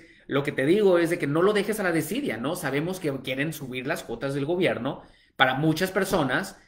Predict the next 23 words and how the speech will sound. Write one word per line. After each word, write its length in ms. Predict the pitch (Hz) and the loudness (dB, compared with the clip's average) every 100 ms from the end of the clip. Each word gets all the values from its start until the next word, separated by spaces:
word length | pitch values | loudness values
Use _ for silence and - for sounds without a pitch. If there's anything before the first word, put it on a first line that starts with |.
| _ _ _ | _ _ _
que 260 | 147 127 127 | 2 2 2
no 400 | 135 139 143 156 | -2 -2 0 0
tienen 180 | 160 170 | 2 0
que 100 | 170 | -2
pagar 220 | 165 156 | -2 0
ahorita 220 | 151 151 156 | 0 0 -2
la 100 | 143 | -2
cuota 200 | 139 143 | -2 -4
de 60 | |
ciudadanía, 540 | 139 131 113 160 147 123 | -2 -4 -2 -2 -2 -4
por 120 | 110 | -6
ejemplo, 260 | 113 113 | -8 -10
porque 180 | 113 110 | -10 -10
podemos 300 | 104 107 127 | -8 -8 -6
pedir 200 | 123 117 | -6 -6
un 120 | 113 | -8
fee 240 | 113 170 214 | -8 -6 -4
waiver, 480 | 147 110 110 117 - | -2 -4 -4 -6 -4
eso 280 | 147 160 165 | -4 -4 -4
también 240 | 135 131 | -4 -2
lo 100 | 135 | -4
quieren 240 | - 123 131 | -4 -4 -2
eliminar. 720 | 131 160 165 143 110 135 | -2 -4 -4 -6 -6 -10